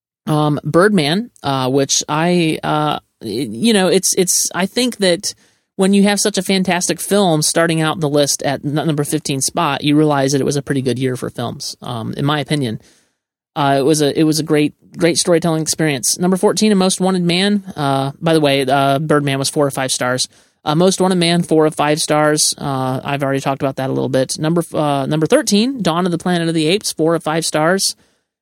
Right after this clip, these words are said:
Number twelve, Veronica Mars, four of five stars. Um, The Lego Movie, four stars. Uh, number ten, How to Train Your Dragon, four stars. Number nine, Edge of Tomorrow, four stars.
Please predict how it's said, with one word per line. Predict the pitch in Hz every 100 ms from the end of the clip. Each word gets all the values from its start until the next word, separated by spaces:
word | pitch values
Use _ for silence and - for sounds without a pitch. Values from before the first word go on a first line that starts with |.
| _
Number | 175 185
twelve, | - 202 226 202
Veronica | 175 190 208 190
Mars, | 180 185 208 214
four | - 160 165 160
of | 151
five | - 151 151
stars. | - 156 156 185 208 - _ _ _ _ _ _ _ _ -
Um, | 156 151 151 151 -
The | 151
Lego | 175 208 208
Movie, | 190 196 220
four | - 156 151
stars. | - 143 135 180 - - _ _ _ _ _
Uh, | 147 139 135
number | 156 175
ten, | - 185 208
How | 185
to | 180
Train | 180 180
Your | 185
Dragon, | 165 165 160 202 214
four | 160 147
stars. | - 135 135 175 220 -
Number | 165 165
nine, | 160 160 170 208 247
Edge | 190 180
of | 196
Tomorrow, | 185 170 165 165 202 254
four | 165 160
stars. | 156 156 151 185 240 -